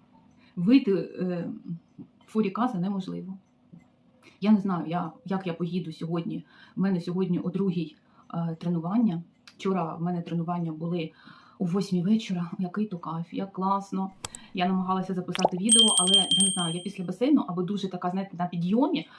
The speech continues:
або дуже така розслаблена, і ти вже ледве-ледве керуєш автівкою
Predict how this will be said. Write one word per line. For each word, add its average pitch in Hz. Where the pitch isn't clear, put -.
або 165
дуже 196
така 185
розслаблена, 202
і -
ти 196
вже 175
ледве-ледве 180
керуєш 175
автівкою 220